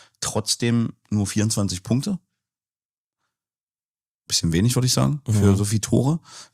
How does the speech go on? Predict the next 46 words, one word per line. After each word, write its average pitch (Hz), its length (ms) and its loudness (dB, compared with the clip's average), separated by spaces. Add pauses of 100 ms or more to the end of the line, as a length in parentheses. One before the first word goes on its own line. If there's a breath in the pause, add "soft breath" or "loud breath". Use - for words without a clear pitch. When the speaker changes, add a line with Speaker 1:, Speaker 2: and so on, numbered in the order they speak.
Speaker 1:
Liegt 90 180 -4
aber 85 100 0
auch 82 80 -4
daran, 92 300 0
wenn 87 100 2
du 85 60 -2
halt 85 160 -8
drei 85 140 -2
Spiele, 92 420 0
einmal 90 240 0
neun, 90 320 0
einmal 90 240 -2
sieben 95 380 0
und 85 180 -6
einmal 90 460 -2 (460)
am 87 140 -2
Wochenende 87 360 0 (100)
acht - 220 -2
Tore 113 260 4
machst, 123 320 2 (640 loud breath)
ähm, 90 240 -4
bleiben 87 260 -2
für 92 100 -4
die 87 60 -2
restlichen 90 460 -4
dreizehn 87 500 -2
Partien 92 300 -4
jetzt 92 180 -4 (160)
nicht 87 160 -4
mehr 95 80 2
so 87 100 -2
viel 90 180 -2
über, 90 220 0 (760 loud breath)
ja. 85 140 -2
Ähm, 87 320 -2 (340)
wahrscheinlich 90 460 -4 (280)
eher 90 80 0
mal 90 120 2
in 90 60 2
die 92 100 0
Defensive 98 760 4
investieren 95 400 0
als 82 160 -4
in 95 80 2
die 90 80 0
Offensive. 120 460 4